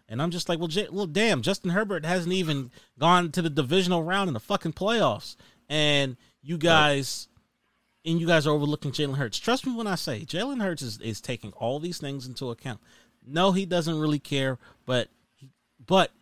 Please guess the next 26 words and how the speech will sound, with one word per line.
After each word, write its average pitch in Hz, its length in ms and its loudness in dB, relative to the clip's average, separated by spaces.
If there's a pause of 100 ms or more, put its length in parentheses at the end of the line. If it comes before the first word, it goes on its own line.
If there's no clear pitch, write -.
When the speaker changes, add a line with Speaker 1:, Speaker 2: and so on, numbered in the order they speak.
Speaker 1:
he's 139 200 -6
still 156 320 0
listening. 127 580 0
And 120 240 -2
trust 175 240 -2
me 170 80 -4
when 156 160 -2
I 143 60 0
say 110 340 -4 (600)
he's 160 160 -6
gonna 196 180 2
prove 135 320 -2
everybody 104 460 -2
wrong. 95 260 -14 (560)
I, 127 280 4
I - 20 4
have 139 240 0
no 120 300 -2
doubt 110 240 0
in 104 80 -6
my 95 120 -8
mind. 80 320 -14 (2500)
Speaker 2:
Yeah, 127 160 8
for 113 160 -6
sure. 127 460 8
Um, 120 500 6